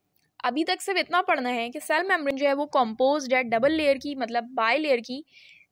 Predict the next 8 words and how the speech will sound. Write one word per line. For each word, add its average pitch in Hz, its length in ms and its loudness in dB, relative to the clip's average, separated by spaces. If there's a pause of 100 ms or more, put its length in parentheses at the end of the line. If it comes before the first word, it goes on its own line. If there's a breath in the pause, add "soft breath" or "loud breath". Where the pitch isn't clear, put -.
स्पेशल 320 520 0
लिपिड 233 380 0
से, 269 180 -2
जिसको 247 280 -4
हम 240 160 -2
कहते 214 280 -4
हैं 330 140 -4 (200)
फॉस्फोलिपिड्स। - 1120 -2